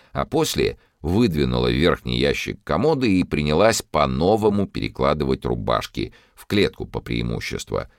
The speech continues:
и бельё. Махоркин сказал: «Вот послушайте, Соня, что Айхенвальд пишет о Брюсове». Посиделкина сказала: «Брюсова я знаю, а кто это Айхенвальд?»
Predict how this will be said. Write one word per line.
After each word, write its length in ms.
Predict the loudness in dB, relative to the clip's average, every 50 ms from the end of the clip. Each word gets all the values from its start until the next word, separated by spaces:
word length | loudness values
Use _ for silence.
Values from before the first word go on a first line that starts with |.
| _ _
и 100 | -6 -4
бельё. 460 | 0 0 0 0 0 0 0 -2 -2 -6 _ _ _ _ _ _ _ _ _
Махоркин 580 | -4 -4 -4 0 0 -2 -2 0 -2 -4 -4 -4
сказал: 500 | -4 -2 -2 -2 -2 -2 -4 -6 -6 -12 _ _ _ _ _ _ _ _ _ _ _ _ _ _ _ _ _ _
«Вот 180 | -4 -4 -2 -2
послушайте, 560 | -4 -2 0 0 2 2 2 0 0 0 0
Соня, 580 | 0 0 2 4 4 4 4 2 2 0 0 -4 _ _ _
что 500 | -10 -10 2 4 6 8 8 6 6 4 _
Айхенвальд 840 | 2 2 2 2 2 0 -2 0 2 2 4 4 4 2 0 -6 -4
пишет 400 | -2 -2 0 0 -2 0 0 0
о 60 | 0
Брюсове». 640 | 2 4 4 4 2 2 0 0 0 0 -2 -4 -8 _ _ _ _ _ _ _ _
Посиделкина 680 | -6 -6 -4 -4 0 0 0 0 0 -2 -2 -2 -2
сказала: 640 | -2 -2 -4 -4 -2 -2 -2 -2 -2 -2 -4 -8 -12 _ _ _ _ _
«Брюсова 460 | -2 0 0 2 2 2 4 4 4
я 180 | 4 4 2 2
знаю, 420 | 2 0 2 2 4 4 4 4
а 40 | 2
кто 220 | 2 2 2 4
это 440 | 4 4 2 2 0 2 2 4 4
Айхенвальд?» 680 | 2 2 0 -2 -4 -2 0 0 0 0 -2 -6 -16